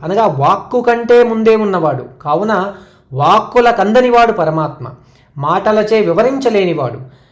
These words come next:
అవ్యక్త భూమికయే పరతత్వం పరమాత్మ. వాక్కులందు అగ్రజుడు, అగ్రజుడనగా శ్రేష్ఠుడని ఒక భావం. వాక్కులందు శ్రేష్టమైన వాక్కే వేదవాక్కు.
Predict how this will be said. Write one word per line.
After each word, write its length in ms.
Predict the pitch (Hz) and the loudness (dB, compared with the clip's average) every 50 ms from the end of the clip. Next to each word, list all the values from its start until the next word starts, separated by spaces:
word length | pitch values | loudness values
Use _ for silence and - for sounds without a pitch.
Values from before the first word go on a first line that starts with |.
| _ _ _ _ _ _ _ _ _ _ _ - | _ _ _ _ _ _ _ _ _ _ _ -6
అవ్యక్త 560 | 135 160 160 165 220 262 254 254 - - 254 | -4 -4 -2 0 0 0 0 0 0 0 0
భూమికయే 600 | 247 196 208 240 233 233 233 233 220 220 226 240 | 2 2 0 0 -2 -2 -2 0 2 4 4 2
పరతత్వం 680 | 240 - 170 165 170 170 170 139 - - 147 139 131 - - - - _ - - | 2 0 -2 -2 -2 -4 -6 -8 -8 -10 -8 -8 -8 -10 -12 -18 -20 _ -8 -6
పరమాత్మ. 640 | 147 156 156 156 151 143 139 - 139 131 123 - - - _ 151 | -4 -2 -2 -2 -2 -4 -6 -8 -10 -12 -12 -12 -14 -20 _ -8
వాక్కులందు 880 | 139 143 156 190 202 - - - 220 214 208 202 208 214 233 220 - 147 | -2 0 0 0 0 -2 0 0 2 2 2 0 0 -2 -4 -4 -4 -4
అగ్రజుడు, 520 | 151 143 139 180 180 156 151 156 131 127 - - - _ - - | -6 -4 -2 -2 -2 0 -2 -4 -4 -6 -10 -12 -20 _ -12 -10
అగ్రజుడనగా 720 | 131 127 135 185 214 220 226 240 220 220 220 214 208 208 202 | -8 -4 -2 0 0 0 0 0 0 0 0 0 -2 -2 -4
శ్రేష్ఠుడని 1000 | 202 - - 180 220 240 233 - - 233 214 208 196 202 202 185 160 165 - - - - - 160 | -4 -6 -2 0 0 0 0 -2 -6 -2 -2 -2 -2 -2 -2 -4 -4 -6 -8 -12 -18 -18 -10 -8
ఒక 160 | 151 151 156 | -8 -6 -6
భావం. 440 | 135 127 131 131 131 131 131 - - - _ _ _ _ _ _ 139 | -6 -4 -4 -4 -4 -4 -6 -8 -12 -18 _ _ _ _ _ _ -4
వాక్కులందు 1000 | 139 151 170 196 214 208 - - 233 233 226 233 226 233 233 226 262 262 254 233 | 0 2 2 2 2 0 -2 0 0 2 4 2 2 0 -2 -4 -4 -6 -6 -10
శ్రేష్టమైన 800 | - - 185 175 185 220 214 - - 262 254 262 262 262 254 247 | -10 -8 -4 0 0 0 0 0 0 0 2 2 2 2 2 0
వాక్కే 680 | 226 208 202 202 202 - - 240 208 185 190 190 - - - | 0 0 0 -2 -2 -2 0 0 0 0 -2 -6 -10 -10 -4
వేదవాక్కు. 600 | 139 156 160 170 151 143 127 123 - - - | -2 0 0 0 0 -2 -4 -6 -8 -16 -20